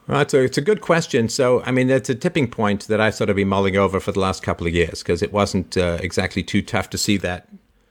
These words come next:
train coming down the tracks to deplatform me.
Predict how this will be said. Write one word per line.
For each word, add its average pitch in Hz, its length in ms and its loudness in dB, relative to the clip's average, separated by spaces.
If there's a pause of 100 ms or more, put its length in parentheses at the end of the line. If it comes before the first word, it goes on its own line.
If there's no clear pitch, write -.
(240)
train 117 300 2
coming 107 260 2
down 101 220 0
the 87 40 -10
tracks 101 340 0
to 98 100 -6
deplatform 95 580 -2
me. 110 300 0